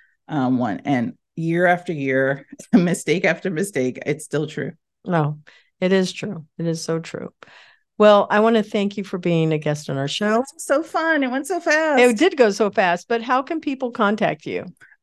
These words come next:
Speaker 1: Um, you can find me on LinkedIn, uh, LaToya Hodge. Uh, I'd be open to having conversations about A I and all the applications in marketing or just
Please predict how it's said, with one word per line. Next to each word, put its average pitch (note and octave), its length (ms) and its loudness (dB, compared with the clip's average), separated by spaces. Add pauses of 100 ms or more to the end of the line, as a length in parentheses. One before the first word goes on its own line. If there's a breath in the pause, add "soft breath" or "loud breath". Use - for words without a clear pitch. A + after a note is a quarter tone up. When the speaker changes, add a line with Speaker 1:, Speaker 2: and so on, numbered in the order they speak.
Speaker 1:
Um, A3 1200 2
you A#3+ 160 0
can C4+ 220 2
find G#3+ 180 2
me G#3+ 100 -2
on F#3 140 -2
LinkedIn, E3 600 0
uh, D3 360 -2
LaToya C#3 500 -4
Hodge. F3+ 460 -4
Uh, D3 340 0
I'd D3+ 200 -2
be C#3 340 -2
open E3 420 0
to D#3+ 140 0
having D3 280 0
conversations C#3 720 -2
about E3 340 -4
A C3 240 0
I D#3+ 200 2 (140)
and B2+ 220 0
all C3+ 340 -2
the A#2 240 -6
applications C#3 640 -4
in C3+ 80 4
marketing C3 560 -2
or C3 80 0
just - 380 -10